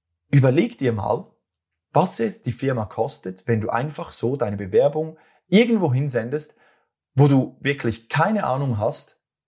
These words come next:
ob das gewinnbringend ist für dich oder die Firma. Der Umstand,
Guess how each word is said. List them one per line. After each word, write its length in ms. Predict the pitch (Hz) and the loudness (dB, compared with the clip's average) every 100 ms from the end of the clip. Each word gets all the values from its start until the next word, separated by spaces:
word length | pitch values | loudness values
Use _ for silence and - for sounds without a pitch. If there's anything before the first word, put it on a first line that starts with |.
| _ _ | _ _
ob 220 | 143 147 | 2 4
das 180 | 170 160 | 2 2
gewinnbringend 580 | 139 127 139 139 139 135 | -2 -4 -4 -6 -6 -6
ist 220 | 135 - | -6 -6
für 120 | 107 | -6
dich 320 | 117 156 - | -4 -4 -4
oder 160 | 131 123 | -4 -4
die 100 | 113 | -6
Firma. 480 | - 156 123 - _ _ _ _ _ _ _ _ _ _ _ | -2 0 -2 -8 _ _ _ _ _ _ _ _ _ _ _
Der 160 | 135 123 | 4 6
Umstand, 720 | 185 247 - - 107 98 - | 6 4 2 0 -2 -4 -12